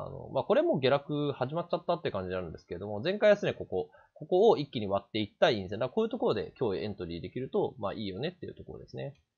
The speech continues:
えー、五一ゼロ一。えーと、横浜ゴムとかもそうですね。ちょうど前回安値を割っていったもの。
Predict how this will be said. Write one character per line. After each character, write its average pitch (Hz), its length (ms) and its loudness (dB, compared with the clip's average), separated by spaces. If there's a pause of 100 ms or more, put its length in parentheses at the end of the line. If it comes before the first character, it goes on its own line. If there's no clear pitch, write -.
(180)
え 92 260 -4
ー、 - 20 -8
五 98 200 -4
一 95 80 -8 (100)
ゼ - 80 -12
ロ - 100 -10
一。 - 80 -16 (460)
え 92 180 -12
ー - 40 -20
と、 90 60 -12
横 85 280 -10
浜 90 240 -6
ゴ 87 100 -6
ム 78 120 -14
と - 80 -16
か - 80 -14
も 80 100 -12
そ 85 100 -10
う - 40 -10
で - 20 -12
す 139 60 -10
ね。 143 100 -6
ち 143 60 -4
ょ 131 80 0
う - 20 -6
ど 120 100 -2
前 156 260 0
回 160 180 2
安 156 200 -2
値 160 120 0
を 185 240 2 (340)
割 110 220 4
っ - 80 -20
て 147 100 2
い 143 40 2
っ - 120 -12
た 92 120 -2
も 80 80 -12
の。 87 120 -16